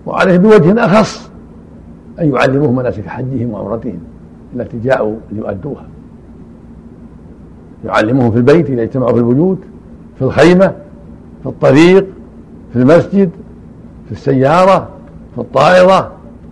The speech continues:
في الباخرة، في السفينة، في أي مكان. هكذا المؤمن، هكذا العالم، هكذا طالب العلم،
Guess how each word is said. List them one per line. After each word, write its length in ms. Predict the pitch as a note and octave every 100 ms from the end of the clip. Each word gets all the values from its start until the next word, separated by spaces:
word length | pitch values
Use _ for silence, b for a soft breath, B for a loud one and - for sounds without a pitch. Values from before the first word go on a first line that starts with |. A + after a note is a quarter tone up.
| - - G2+
في 340 | A#2 A#2+ B2+ - - - - -
الباخرة، 680 | A#2+ A#2+ E3 E3+ F#3 F#3+ D#3+
في 60 | -
السفينة، 580 | - B2+ A2+ D#3 F#3
في 160 | D#3 A3+
أي 260 | A#3 F#3 C#3+
مكان. 320 | - G2+ D#2 - - - - - - - -
هكذا 320 | D3 A#2+ A#2+
المؤمن، 300 | - C3+ G2+
هكذا 300 | D#3+ C#3+ B2+
العالم، 380 | G#2+ D3 B2 F#2+ - - - - - -
هكذا 180 | A#2+ D#3+
طالب 340 | D#3 D3 C3
العلم، 340 | A#2+ D#3+ B2